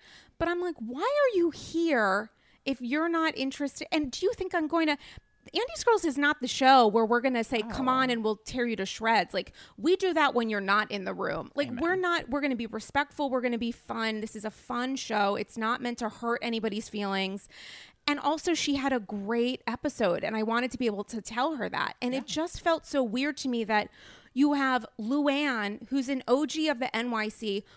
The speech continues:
Speaker 1: who's one of the most famous slash possibly infamous housewives of all time. If you're,
Speaker 2: Absolutely.
Speaker 1: and how many people have I had on Andy's Girls, and I'm like, "Who's your favorite housewife of all time?"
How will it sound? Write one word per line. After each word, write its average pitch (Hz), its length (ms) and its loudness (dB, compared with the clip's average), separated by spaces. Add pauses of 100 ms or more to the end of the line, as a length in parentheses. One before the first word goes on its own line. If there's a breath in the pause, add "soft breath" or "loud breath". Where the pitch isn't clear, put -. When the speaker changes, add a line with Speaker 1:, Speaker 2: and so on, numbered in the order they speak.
Speaker 1:
who's 277 200 -2
one 277 200 -2
of 330 100 -6
the 381 120 -2
most 294 400 -2
famous 240 420 -4
slash 220 420 -4
possibly 220 460 -4
infamous 214 440 -8
housewives 240 580 -6 (100)
of 214 220 0
all 196 240 2
time. 202 500 -2
If - 120 -8
you're, 262 100 0
Speaker 2:
Absolutely. 151 480 -10
Speaker 1:
and 277 240 -2 (200)
how 302 280 0
many 339 260 0
people 269 360 -4
have 233 140 -2
I 214 100 0
had 226 180 -2
on 220 100 -4
Andy's 233 320 -6
Girls, 196 300 0
and 220 140 -6
I'm 208 120 -4
like, 202 200 -4
"Who's 247 180 -4
your 240 80 -2
favorite 214 300 -2
housewife 214 440 -2 (280 loud breath)
of 208 100 -2
all 214 120 2
time?" 220 300 -4